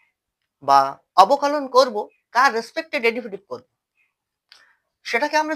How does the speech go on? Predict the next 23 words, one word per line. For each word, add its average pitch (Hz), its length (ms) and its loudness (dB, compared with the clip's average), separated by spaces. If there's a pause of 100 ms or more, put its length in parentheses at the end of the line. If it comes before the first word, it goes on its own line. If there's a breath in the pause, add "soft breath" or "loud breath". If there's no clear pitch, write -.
যদি 311 120 -10 (180)
এক্স - 220 -12
এর 330 120 -8
রেসপেক্টে 330 480 -8
কোনো 311 140 -6 (300)
রাশিকে 233 400 -4
ডেরিভেটিভ 262 360 -8 (100)
করি, 214 160 -8 (460)
তাহলে 262 240 0 (100)
তার 233 220 0
সাইন 220 280 0
হলো 196 120 -8 (420)
ডিডিএক্স। 165 480 -14 (1700)
যদি 311 180 0 (340)
ওয়াই 233 200 10 (100)
রেসপেক্টে 330 460 -8
কোনো 302 100 -10 (100)
রাশিকে 311 400 -4
আমরা 208 180 -4 (580)
সরল 277 420 0 (1000)
ডেরিভেটিভ 302 380 -4 (120)
করি, 185 160 -6 (540)
তাহলে 220 280 -2